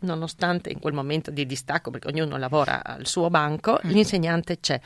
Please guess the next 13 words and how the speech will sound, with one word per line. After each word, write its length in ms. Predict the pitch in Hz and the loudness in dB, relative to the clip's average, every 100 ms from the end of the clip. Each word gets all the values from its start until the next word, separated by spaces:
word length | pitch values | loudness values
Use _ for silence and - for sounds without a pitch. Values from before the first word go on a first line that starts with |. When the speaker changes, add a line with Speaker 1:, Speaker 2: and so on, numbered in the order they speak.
| - - | -12 -10
Speaker 1:
Oppure 280 | - 202 185 | -4 0 0
passavo 460 | - 160 - 196 160 | -2 -6 -2 -2 -2
io 300 | 165 170 151 | 0 0 0
tra 160 | 165 | -2
i 80 | 180 | 0
banchi 580 | 190 147 151 165 269 269 | 0 -2 -2 0 2 2
e, 220 | - 180 - - - | 2 -2 -2 -16 -12
ecco, 240 | 190 - | -8 -4
io 120 | 185 | -2
cercavo 360 | 185 196 185 190 | -2 -4 -6 -4
di 80 | 175 | -2
mantenere 480 | 160 151 165 175 | -2 -2 -2 -2
un 100 | 175 | -2